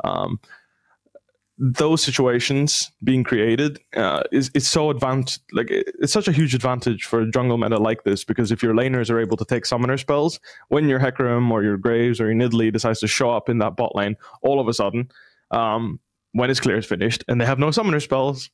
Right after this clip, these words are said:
Speaker 2: well, it's not that hard to get a kill. <laughs>
Speaker 1: And, I mean, now thinking about the top lane meta itself, we've seen an evolution. I have stats, uh, right now, actually.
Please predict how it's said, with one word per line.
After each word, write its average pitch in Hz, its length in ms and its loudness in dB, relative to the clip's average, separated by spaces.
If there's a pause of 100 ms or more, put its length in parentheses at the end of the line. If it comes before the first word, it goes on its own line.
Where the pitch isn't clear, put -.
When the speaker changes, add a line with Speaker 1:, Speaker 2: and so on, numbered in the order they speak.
Speaker 2:
well, 113 400 -2 (640)
it's - 140 -12
not 110 140 -2
that 107 120 -4
hard 107 160 0
to 101 60 -4
get 107 160 0
a 107 60 -2
kill. 92 220 -4 (280)
<laughs> - 280 -2 (720)
Speaker 1:
And, 226 160 0
I 180 280 2
mean, 262 240 0
now 294 180 2
thinking 302 320 -6
about 254 220 0
the 240 80 -6
top 233 200 -10
lane 226 280 -8
meta 214 280 -2
itself, 214 520 -2
we've 302 160 -8
seen 320 380 -6
an 247 120 -6
evolution. 220 540 -8
I - 80 -6
have 233 160 -8
stats, - 440 -8
uh, 196 320 -6
right 202 220 -4
now, 220 220 -4
actually. 254 340 -6